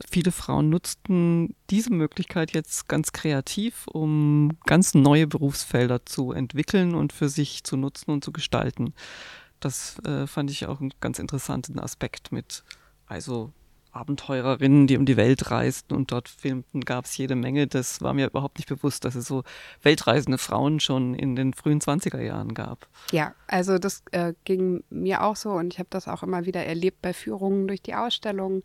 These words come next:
Speaker 2: damals, dass, äh, dass, ähm, die meisten das gar nicht glauben konnten,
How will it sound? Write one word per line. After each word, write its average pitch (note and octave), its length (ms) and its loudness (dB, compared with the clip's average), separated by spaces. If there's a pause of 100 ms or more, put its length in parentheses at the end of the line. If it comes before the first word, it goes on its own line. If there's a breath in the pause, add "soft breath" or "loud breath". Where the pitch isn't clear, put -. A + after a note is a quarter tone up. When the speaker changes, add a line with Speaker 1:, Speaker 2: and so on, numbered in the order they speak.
Speaker 2:
damals, F3+ 680 -4
dass, - 300 -8
äh, E3+ 440 -6
dass, - 440 -10
ähm, D#3+ 540 -6
die E3+ 120 -8
meisten D#3 380 -4
das F3+ 160 0
gar F3+ 160 0
nicht F3+ 200 0
glauben F3 320 0
konnten, F#3 580 0